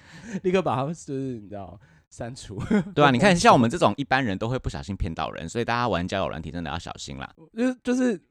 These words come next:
Speaker 1: 我，我觉得啦，就是从那件事情之后，就我就跟别人在互动的时候，我一定都很小心。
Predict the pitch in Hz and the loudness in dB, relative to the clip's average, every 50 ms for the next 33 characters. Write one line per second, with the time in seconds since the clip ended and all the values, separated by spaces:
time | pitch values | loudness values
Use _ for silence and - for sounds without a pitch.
0 | _ _ _ _ _ _ _ _ _ _ 180 156 151 139 139 - _ - - 151 | _ _ _ _ _ _ _ _ _ _ 0 2 2 2 0 -2 _ 0 2 2
1 | 143 - 151 151 165 190 190 156 123 101 95 98 123 156 160 175 175 165 147 123 | 4 6 4 4 4 4 2 2 2 0 -2 -4 -4 -4 -2 0 0 0 0 -2
2 | 98 - - 160 151 185 208 196 170 175 170 165 160 175 156 139 123 92 90 90 | -4 -2 0 0 2 2 2 0 0 0 -2 -2 -2 -4 -4 -6 -6 -8 -10 -10
3 | 101 95 95 107 120 98 - - _ _ _ _ _ _ _ _ - 185 190 156 | -10 -10 -8 -6 -6 -8 -8 -12 _ _ _ _ _ _ _ _ 0 2 2 4
4 | 113 110 110 151 160 143 127 - - _ _ _ _ _ _ _ _ _ - 175 | 2 2 4 4 4 4 4 2 -4 _ _ _ _ _ _ _ _ _ 4 4
5 | 175 180 170 147 113 107 110 107 123 131 135 131 143 113 110 127 123 107 98 95 | 4 4 4 2 2 2 0 -2 -4 -6 -4 -4 -4 -4 -4 -4 -4 -4 -4 -6
6 | 98 107 104 117 113 98 98 98 - - 143 120 110 120 113 110 110 76 76 80 | -6 -6 -6 -6 -6 -6 -8 -8 -6 -4 -4 -4 -4 -6 -6 -8 -8 -12 -14 -16
7 | - - - - - - - | -18 -18 -18 -20 -20 -20 -20